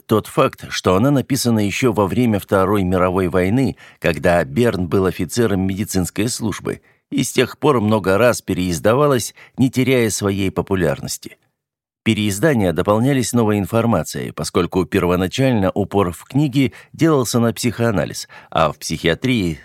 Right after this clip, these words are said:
стали широко использоваться лекарственная и групповая терапии, новые методы, которые применялись тогда, когда психоанализ не давал результатов.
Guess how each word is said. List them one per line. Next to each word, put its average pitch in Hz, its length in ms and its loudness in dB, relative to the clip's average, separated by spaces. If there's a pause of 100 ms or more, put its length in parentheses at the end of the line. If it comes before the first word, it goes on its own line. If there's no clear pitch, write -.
стали 139 320 0
широко 113 460 2
использоваться 101 760 2
лекарственная 95 760 0
и - 180 -2
групповая 92 540 0
терапии, 110 640 0 (240)
новые 123 360 2
методы, 117 400 0
которые 104 460 0
применялись 104 680 0
тогда, 87 520 2 (160)
когда 85 340 0
психоанализ 82 760 -2 (220)
не 139 180 0
давал 87 360 2
результатов. - 760 -8